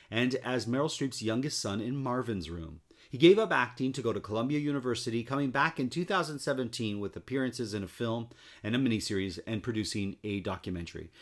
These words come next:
He was born on this day in Savannah, Georgia, one of my favorite places on the earth, in nineteen eighty-four.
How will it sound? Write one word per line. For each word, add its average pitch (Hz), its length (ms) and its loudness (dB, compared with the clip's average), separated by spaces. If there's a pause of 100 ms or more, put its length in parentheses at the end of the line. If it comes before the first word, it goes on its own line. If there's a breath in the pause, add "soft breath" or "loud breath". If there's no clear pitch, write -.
He 127 140 -2
was 120 80 4
born 101 240 0
on 110 80 2
this 117 100 -2
day 147 160 2
in 123 80 2
Savannah, 98 420 -4
Georgia, 143 380 2
one 110 120 0
of - 20 -2
my 98 80 0
favorite 95 340 -4
places 127 300 0
on 135 80 0
the 151 140 2
earth, 135 200 2
in 123 220 0
nineteen 131 440 0
eighty-four. 98 880 -4